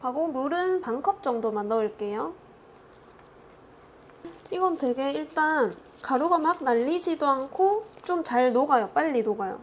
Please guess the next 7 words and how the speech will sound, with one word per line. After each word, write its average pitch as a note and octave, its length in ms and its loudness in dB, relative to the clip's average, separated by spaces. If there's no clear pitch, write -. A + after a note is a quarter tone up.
이렇게 - 180 -14
했을 C4+ 320 -8
때 G#4 200 0
물에 C#4 220 4
엄청 A#3 420 0
빨리 E4+ 300 2
녹고 A3+ 680 2